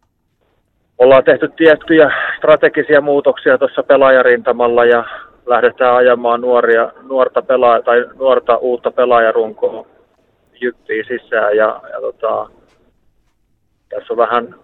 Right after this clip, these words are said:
miten itse tätä luokittelee, niin nähdäänkö tää pelaaja, sanotaanko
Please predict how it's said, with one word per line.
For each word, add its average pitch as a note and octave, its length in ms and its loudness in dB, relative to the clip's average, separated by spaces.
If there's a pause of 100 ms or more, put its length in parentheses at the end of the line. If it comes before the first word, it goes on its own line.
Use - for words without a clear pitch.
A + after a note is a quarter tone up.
miten A#2+ 240 -2
itse B2 200 -2
tätä A#2 240 -2
luokittelee, A#2+ 720 -2
niin A#2 180 -6 (120)
nähdäänkö A2+ 420 -2
tää A2+ 360 0 (640)
pelaaja, B2+ 540 0 (920)
sanotaanko A#2 440 -4